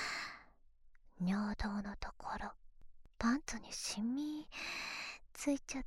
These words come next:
てるよ。え、らー。スリスリ。<laughs> スリスリ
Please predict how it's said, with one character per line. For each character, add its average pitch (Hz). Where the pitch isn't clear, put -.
て 214
る 196
よ。 202
え、 180
ら 247
ー。 294
ス -
リ -
ス -
リ。 262
<laughs> 370
ス -
リ -
ス -
リ -